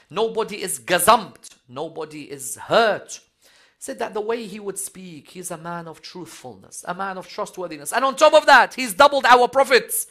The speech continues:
which ultimately, all the Arabs are thinking, what? They're thinking that, are our prophets doubled or not? So he said to her, "I have never seen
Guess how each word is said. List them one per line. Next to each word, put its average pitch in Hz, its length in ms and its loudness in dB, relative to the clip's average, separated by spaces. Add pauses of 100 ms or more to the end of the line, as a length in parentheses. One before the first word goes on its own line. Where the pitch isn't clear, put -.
which 110 200 -14
ultimately, 131 720 -10 (320)
all 123 180 -6
the 131 120 -4
Arabs 160 460 -6
are 139 100 -6
thinking, 160 280 -16
what? 190 360 -2
They're 120 80 -12
thinking 175 300 -12
that, 160 200 -8 (280)
are 196 240 8
our 202 260 4
prophets 196 400 -6
doubled 220 360 2
or 220 140 0
not? 233 400 2 (440)
So - 180 -6
he 220 80 -6
said 254 300 -4
to 220 140 -4
her, 190 240 0
"I 196 160 2
have 190 140 -8
never 214 240 -4
seen 196 320 -10